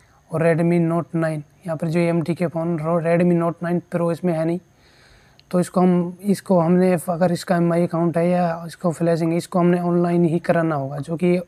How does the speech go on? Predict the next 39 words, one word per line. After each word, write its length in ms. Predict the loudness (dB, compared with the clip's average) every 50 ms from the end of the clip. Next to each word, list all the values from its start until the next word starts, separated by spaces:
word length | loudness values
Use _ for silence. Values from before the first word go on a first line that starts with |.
| _ _ _ _ _ -20 -20 _ _ -6
सर्विस 380 | 0 2 4 4 4 2 2
सेंटर 280 | 0 0 0 0 0 -2
और 220 | -2 0 -2 -2 -2 -6 -6
टूल 200 | -2 -2 0 0
होता 200 | -2 -2 -2 -2
है, 100 | -2 -2
वहाँ 220 | -2 -2 -2 -4 -4
से 180 | -2 -2 -2
इसको 260 | -2 -2 -2 -4 -4 -2
जो 100 | -2 -6
फ्लैशिंग 500 | -6 -2 0 0 0 0 0 0 0 0
या 160 | 0 -2 -4 -8 -10 _ _ _ -14 -10
एमआई 240 | -6 -6 -4 -4
अकाउंट 300 | -4 -2 0 -2 0 0
होता 240 | -2 -6 -6 -8 -12
है। 100 | -12 -12 _ _ _ _ _ _ _ _ _ -20 -20 -20 -20 -20 -20 -20 _ 0 4
तो 60 | 6
ये 120 | 6 6
फ़ोन 320 | 6 6 4 6 6 4 4
यहाँ 220 | 2 2 2 2
पर 140 | 2 4 4
आपको 320 | 4 4 2 2 0 -2 0 0 -4 -10 -12 _ -20 -20 -16 -6 -4
लगभग, 640 | -2 0 2 2 2 2 0 0 -2 -4 -6 -6 -6 _ _ _ _ _ _ _ _ _ _ _ _ _ _ _ _ _ _ _ _ _ _ _
यहाँ 180 | -4 -2 0 2
पर 100 | 4 4
आप 120 | 4 4
देख 160 | 4 2 2 0
सकते 280 | 0 -6 -4 0 2
हैं, 40 | 2
यहाँ 100 | 2 2
पर 120 | 0 -2
जो 160 | 0 2 2 0
उसका 220 | 0 0 -2 -2
फ़ोन 340 | -2 -4 -4 -2 0 0 2
है, 140 | 0 -2 -6 _ _ -4 -4
यहाँ 180 | -2 -2 -2
से 160 | -2 -2 -2
आप 200 | -2 -2 -2 -4
इसको 320 | -8 -8 -6 -6 -6 -6